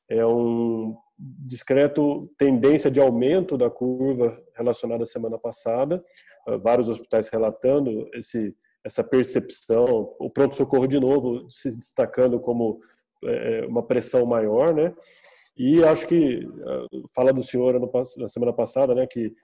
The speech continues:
a gente poderia estar ali menos pior, até, parece-me que a gente até teve uma evolução do número de casos, porém a absorção, a capacidade de absorção do sistema foi, é, suficiente. E, aliás, eu deixo aqui,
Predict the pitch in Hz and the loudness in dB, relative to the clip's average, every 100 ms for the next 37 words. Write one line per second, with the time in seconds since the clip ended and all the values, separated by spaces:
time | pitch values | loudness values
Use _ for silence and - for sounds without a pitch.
0 | _ - 110 - - 117 117 120 117 - | _ -14 -14 -6 -2 0 0 0 -2 0
1 | 117 110 117 123 113 _ 120 123 123 113 | 0 0 0 -2 -4 _ -2 2 2 0
2 | - 127 135 165 - - _ _ _ _ | 2 6 6 4 -6 -20 _ _ _ _
3 | 151 156 175 180 - 165 147 160 185 - | 0 4 4 4 2 4 6 6 4 2
4 | 202 214 208 185 170 165 165 160 156 160 | 0 0 0 0 2 2 4 2 6 6
5 | 185 185 - 160 165 151 143 135 143 135 | 6 4 4 4 6 6 4 4 0 -2
6 | - 135 135 139 143 - _ - 175 - | -6 -6 -4 -4 -6 -12 _ 0 0 4
7 | 185 165 180 160 - 175 - 143 147 151 | 4 6 4 2 0 -2 0 -2 0 0
8 | 160 - 135 143 151 147 135 151 135 135 | 0 0 2 2 2 -2 -2 -6 -4 -6
9 | 131 135 - 127 139 - 135 143 139 _ | -8 -12 -6 -4 -4 -2 -2 -2 -6 _
10 | _ _ 131 135 - - - 151 - 123 | _ _ -4 -4 -4 -12 -10 -6 0 2
11 | 139 139 170 _ _ _ _ - 135 127 | 2 -2 -10 _ _ _ _ 0 4 6
12 | 131 143 139 143 143 143 - 127 131 123 | 6 6 4 2 2 -2 -2 -2 -2 -2